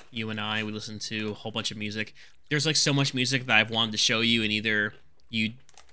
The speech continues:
like, haven't listened to it, or it got lost, or, or I just forgot to show you in the first place. Um, so we listened to that on the way up, picked up the Brigadero. We stopped by, um, the Portal g-, uh, game store on the way back.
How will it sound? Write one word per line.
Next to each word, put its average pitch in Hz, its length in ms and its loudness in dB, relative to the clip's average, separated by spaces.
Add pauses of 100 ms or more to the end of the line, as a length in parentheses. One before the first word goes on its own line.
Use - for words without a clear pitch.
(180)
like, 98 180 0
haven't 117 280 2
listened 151 300 0
to 165 200 0
it, 156 240 4
or 107 220 0
it 101 80 -4
got 98 160 2
lost, 147 480 4
or, 110 120 -4
or 85 300 -8
I 101 140 6
just 113 180 -4
forgot 110 300 2
to 78 100 -14 (220)
show 110 200 -2
you 110 220 -2
in 101 60 -6
the 101 60 -14
first 113 280 -10
place. 113 300 -6 (460)
Um, 101 420 -4 (120)
so - 160 -10
we - 20 -6
listened 113 240 -4
to 110 60 -2
that 110 80 4
on 101 80 -2
the 101 60 -4
way 98 160 0
up, 165 220 2 (440)
picked - 200 -10
up 135 80 -18
the - 80 -4
Brigadero. 123 480 4 (220)
We - 80 -12
stopped - 340 0
by, 113 460 2 (100)
um, 104 240 -6
the 107 80 -10
Portal 117 480 -8 (220)
g-, - 120 -12 (340)
uh, 104 100 -8
game 113 260 -4
store 120 480 -2
on 113 120 -8
the 107 40 -8
way 104 120 -4
back. 131 360 4